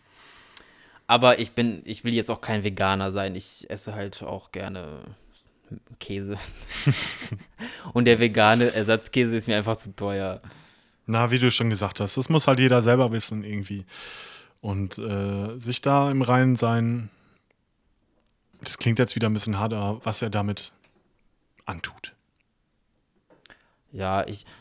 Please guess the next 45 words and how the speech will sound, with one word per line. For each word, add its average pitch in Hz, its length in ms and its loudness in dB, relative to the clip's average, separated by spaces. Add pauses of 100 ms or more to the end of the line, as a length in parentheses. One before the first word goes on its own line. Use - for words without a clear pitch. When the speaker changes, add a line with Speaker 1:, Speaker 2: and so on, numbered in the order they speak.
(100)
Speaker 1:
ich 101 200 -8
esse 117 200 -2
ja 127 100 8
auch 117 180 0
nur 131 260 2
kein 110 240 -2
Fleisch. 107 400 -2
Also 98 340 -8
wenn 110 140 -2
ich, 107 260 -4
wenn 107 240 -8
ich 107 80 -8
jetzt 107 140 -6
so 110 80 -6
eine, 104 280 -2 (160)
ähm, 90 520 -6
okay, 92 320 -10
Hühnerbrühe 113 600 2
klingt 104 240 -8
eklig, 107 300 -4
aber 101 180 -2
so 101 280 0 (540)
Rinderkraftbrühe 127 1000 4
oder 131 140 2
so, 113 120 -2
wo 110 80 2
ein 104 140 -2
bisschen 190 500 0
irgendwas 151 380 -4
vom 120 160 2
Rind 135 320 2
drin 135 240 0
ist, 131 220 -4
ist - 340 -8
jetzt 117 140 -8
auch 110 120 -2
nicht 110 200 -2
sch-, - 280 -10 (760)
schlimm, 123 440 2
dann 98 220 2
würde 107 140 0
ich 104 80 -8
das 98 120 -10
auch 104 180 -10
essen. - 440 -16